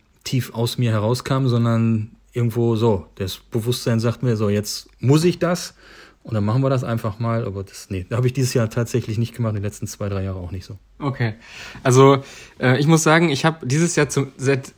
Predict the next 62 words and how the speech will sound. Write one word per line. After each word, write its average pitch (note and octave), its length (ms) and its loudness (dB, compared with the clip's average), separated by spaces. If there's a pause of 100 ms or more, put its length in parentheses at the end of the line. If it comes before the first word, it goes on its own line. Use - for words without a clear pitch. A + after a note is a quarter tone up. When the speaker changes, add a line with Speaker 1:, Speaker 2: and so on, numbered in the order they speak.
Speaker 2:
langem F3+ 400 6
zum D3 160 2
ersten D#3+ 260 2
Mal D3 100 6
mir C#3+ 160 6
wieder C#3+ 200 4
was C3 120 4
vorgenommen. D#3+ 520 8
Also C3+ 160 6
ich E3 120 6
hab D#3+ 80 0
<laughs> - 20 6
nämlich, F3+ 280 6
ich D#3 220 2
hing, F3+ 240 4 (240)
hing G3 180 6
eigentlich F3+ 320 4
in E3 100 2
demselben E3 640 4
Thema F3+ 320 4
drin, F3 360 6
<laughs> G3 80 8
was D#3 160 2
du F3+ 100 4
angesprochen F3 540 2
hast, F3+ 200 0
dass C3 120 2
ich C3 160 -2
eigentlich C3 220 0
irgendwann, C#3 320 0 (200)
also B2+ 140 2
auf C3 60 -4
der B2 100 2
einen D3+ 140 4
Seite E3 160 2
gesagt D3+ 180 0
hab, D3 100 -2 (300)
warum C#3 280 2
eigentlich C#3+ 300 2
immer D3 220 0
am C3+ 200 0
ersten B2+ 300 -4
ersten, C#3+ 260 -4
warum C3 200 0
kann B2+ 120 -2
man, B2+ 120 -2
also A#2+ 240 -2
ich - 80 -20
kann C#3 140 0
mir C#3+ 80 0
ja B2 100 0
auch B2+ 120 -2
mitten C3 340 2
im A2+ 100 2
Jahr A2+ 180 0
irgendwas D#3 240 -4
vornehmen E3 380 0
und D#3 100 -6
dann D#3+ 80 -2
Speaker 1:
Genau. D#3 120 2
Speaker 2:
durchziehen. F3+ 340 -2
Und, C3 200 -2